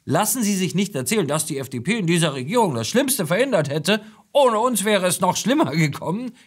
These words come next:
Ihre F D P. <laughs> Großartiger Wahlkampfslogan für den nächsten Bundestagswahlkampf. Die F D P hat das Schlimmste nicht verhindert, sie hat es erst möglich gemacht.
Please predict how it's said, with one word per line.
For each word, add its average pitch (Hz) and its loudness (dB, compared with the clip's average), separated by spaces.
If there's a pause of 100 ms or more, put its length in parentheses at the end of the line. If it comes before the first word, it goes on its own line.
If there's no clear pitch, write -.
Ihre 214 0
F 185 0
D 139 -2
P. 214 -4 (600)
<laughs> 202 -6
Großartiger 170 0
Wahlkampfslogan 160 0
für 143 0
den 139 -2
nächsten 156 0
Bundestagswahlkampf. 135 0 (480)
Die 151 2
F - 4
D 196 2
P 190 2
hat 190 -2
das 165 2
Schlimmste 220 0
nicht 160 2
verhindert, 175 2 (180)
sie 151 0
hat 135 -4
es 165 -4
erst - -6
möglich 185 0
gemacht. - -10